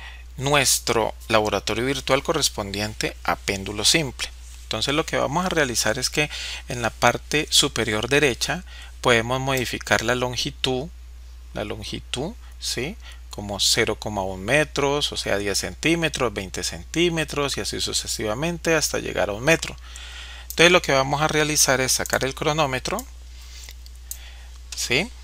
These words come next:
Y vamos a realizar, ah, si ustedes notan, aquí arriba aparecen los grados cuando yo muevo el péndulo. Entonces decía que ángulos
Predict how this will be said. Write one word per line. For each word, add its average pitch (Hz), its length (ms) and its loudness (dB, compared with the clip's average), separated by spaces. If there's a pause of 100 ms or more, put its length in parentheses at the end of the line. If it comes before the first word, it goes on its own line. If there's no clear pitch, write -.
(300)
Y 175 120 10
vamos 160 260 8
a 160 60 6
realizar, 156 640 6 (800)
ah, 120 160 2
si - 180 -2
ustedes 123 340 4
notan, 135 440 2
aquí - 200 2
arriba 117 300 6
aparecen 120 480 2
los 123 160 0
grados 120 360 4
cuando 113 240 -4
yo 90 360 -4
muevo 123 420 4
el 113 100 -2
péndulo. 127 520 -2 (640)
Entonces 120 540 0 (100)
decía 117 320 6
que 139 160 4
ángulos 147 580 2